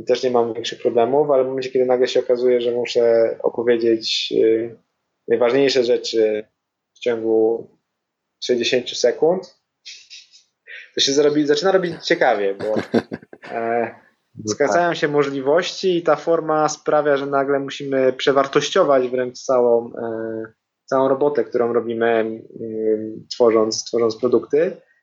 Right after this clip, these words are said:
Speaker 1: i odpowiedzieć sobie na te kluczowe pytania, co tak naprawdę jest corem tego wszystkiego, co jest taką nadrzędną wartością tego, co oferujemy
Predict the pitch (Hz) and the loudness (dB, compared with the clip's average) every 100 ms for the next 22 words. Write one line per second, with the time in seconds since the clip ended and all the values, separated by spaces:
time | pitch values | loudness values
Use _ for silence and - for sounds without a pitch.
0 | - 127 127 131 139 139 135 139 135 127 | -4 0 2 2 2 2 2 0 0 0
1 | 139 131 - 135 135 127 127 131 131 123 | 0 -2 -2 0 0 -2 -2 0 0 -2
2 | - - 151 143 139 143 139 135 139 135 | -6 -2 -2 0 0 0 -2 -2 0 2
3 | 135 127 127 - - 135 110 90 - 107 | 2 2 -2 -4 -2 0 0 -4 -10 -14
4 | - 110 - 110 110 110 127 127 - 131 | -12 -14 -6 -2 -2 -2 -2 -2 -2 0
5 | 131 131 139 131 123 135 143 127 - 113 | 0 2 2 2 2 2 2 0 -2 -6
6 | 107 104 113 113 117 110 117 123 120 107 | -6 -6 -6 -2 -2 0 2 4 4 2
7 | 107 107 | -4 -4